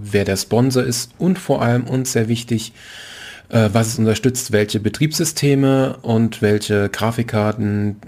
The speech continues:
äh, und auch welche C P Us. Es können auch arm-C P Us, also auch Smartphones, Raspberry Pis und Co.s benutzt werden, was ziemlich genial ist. Ja, genau, da kann man sich jetzt hier ganz viel aussuchen. Zu meinen Projekten kommen wir dann noch, dann sonst muss ich sie halt nicht nochmal doppelt vorlesen, ja.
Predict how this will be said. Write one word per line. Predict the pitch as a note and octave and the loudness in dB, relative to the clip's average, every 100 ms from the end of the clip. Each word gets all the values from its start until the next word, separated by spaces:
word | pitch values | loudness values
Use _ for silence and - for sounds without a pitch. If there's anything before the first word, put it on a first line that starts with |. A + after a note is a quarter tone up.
| - | -6
äh, | G#2 | -4
und | F#2+ G2+ G2+ | -2 -4 -6
auch | F#2+ | -2
welche | F#2+ F#2+ | -2 -2
C | F2+ B2+ | 0 0
P | B2 | 2
Us. | B2 A2+ A2+ | 2 0 -2
Es | G2+ | -2
können | - A#2 | 0 0
auch | A2 - - | 0 -4 -2
arm-C | G2 A#2 - C3 | 0 0 0 -2
P | C3 | 0
Us, | C3 B2+ | 0 2
also | G2 - | 0 -2
auch | E2+ | -4
Smartphones, | - G2 G#2 A#2+ - A2 A2+ - | 0 2 2 0 0 0 0 -4
Raspberry | F#2 G2+ F#2+ | -4 0 0
Pis | - G2 G#2+ A2 | 0 -2 -2 -4
und | G2+ | -4
Co.s | - C3 D3 | 0 0 0
benutzt | G2+ F#2+ - - | -2 -2 -4 -2
werden, | G2+ A2 A2+ - - - - | 0 0 -4 -14 -14 -10 -6
was | F#2 - | -4 -2
ziemlich | - A2 A2 - | 2 4 4 2
genial | G#2 G2+ G2+ G2+ | 0 0 0 0
ist. | A#2 C#3+ - - - - - - - - - - - - - - | 0 -4 -10 -16 -20 -20 -20 -20 -20 -20 -20 -20 -20 -20 -12 0
Ja, | G#2+ G2+ F2+ E2+ E2 E2+ F2+ - - | 2 4 4 2 0 -8 -14 -20 -4
genau, | G#2+ G2 F2+ F2 | -2 0 0 -2
da | E2+ F2 F2+ | -4 -6 -8
kann | - G2 | -6 -4
man | G2+ | -4
sich | G#2 G2+ | -4 -4
jetzt | G2+ | -4
hier | - G#2+ G#2 | -4 -4 -2
ganz | G#2 G#2 G#2+ G#2+ | -2 -2 -2 -4
viel | - - | -4 -6
aussuchen. | - G#2+ - G#2+ | -4 -4 0 0
Zu | G#2+ G#2+ | 2 4
meinen | G2+ A2 | 4 4
Projekten | G#2+ G2+ G2 - | 2 0 0 -2
kommen | - G#2+ | -2 0
wir | A2 | 2
dann | G#2+ | 2
noch, | G#2 G2+ - | 2 0 -2
dann | F#2 F#2 | -2 -2
sonst | F2 F2+ - | -2 -4 -2
muss | F#2+ | -2
ich | G2 | -2
sie | F#2+ | -2
halt | F#2 F#2+ | -2 -2
nicht | F#2+ | -2
nochmal | G#2 F#2+ F#2 F#2 | 0 0 0 -2
doppelt | F#2 - F#2 | -2 -2 -4
vorlesen, | - G2+ G2 G2+ G2+ G#2 | -2 0 2 2 2 0
ja. | F#2+ F#2 G2 | 2 2 0